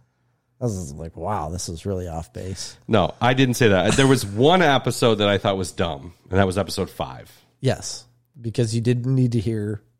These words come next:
Speaker 2: I don't need to hear an entire
Speaker 1: <laughs>
Speaker 2: thirty minutes of a crew of people going like, "We don't trust that new guy."
Speaker 1: <laughs> Yeah.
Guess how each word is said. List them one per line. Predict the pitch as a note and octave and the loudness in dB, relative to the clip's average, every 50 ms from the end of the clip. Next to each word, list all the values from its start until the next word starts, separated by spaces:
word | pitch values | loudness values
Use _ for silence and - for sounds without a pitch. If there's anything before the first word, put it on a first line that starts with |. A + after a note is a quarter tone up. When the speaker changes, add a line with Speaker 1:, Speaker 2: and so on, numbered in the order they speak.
| _ _ _ _ _ | _ _ _ _ _
Speaker 2:
I | A2+ A2+ | 4 4
don't | C3 C3+ C#3 | 4 6 4
need | D3 D3+ D#3 | 2 2 4
to | D3+ D3+ | 4 2
hear | D3+ - E3 E3 D3+ C#3 B2+ A#2+ - - - | 2 2 2 4 4 4 4 4 2 0 0
an | C3 C3+ | 2 4
entire | C#3 B2+ - - - C#3 C#3 D#3 E3+ F3+ F3 | 4 4 2 0 0 2 4 4 4 4 2
Speaker 1:
<laughs> | D#3 - | 2 2
Speaker 2:
thirty | F3+ F3 E3+ D#3+ E3 D3+ | 2 2 4 2 2 2
minutes | D#3 D#3+ D#3 C3 G#2+ G2+ - - - - - - - - _ | 4 4 4 4 4 2 0 -4 -8 -8 -14 -20 -20 -14 _
of | - B2+ B2 | 0 0 0
a | C3 | 0
crew | B2+ - - D3+ D#3 D#3 | -2 0 2 6 6 6
of | D3+ | 6
people | - D#3 D3+ C#3 C3 B2 B2+ | 6 2 2 2 0 -2 2
going | B2 C3 B2+ B2 | 4 4 4 4
like, | A#2+ A#2+ A#2 A2 - - - - - - - | 4 4 4 2 0 -4 -12 -20 -20 -16 -4
"We | - A2 | 0 2
don't | A#2+ A2 G2+ - | 2 2 2 0
trust | - - - D3 C3 B2 - - | -4 0 2 4 4 4 2 0
that | A2+ F#2+ E2 D2+ | 0 0 0 0
new | F2+ G2+ G#2+ A2+ A#2+ B2 A#2 F2+ | -2 -2 2 4 4 4 4 2
guy." | F2+ D#2+ D#2 D2 D2+ D2+ D#2 E2+ | 2 0 0 0 0 0 0 4
Speaker 1:
<laughs> | - | 4
Yeah. | E3+ C#3 B2 F#2+ | 4 4 4 0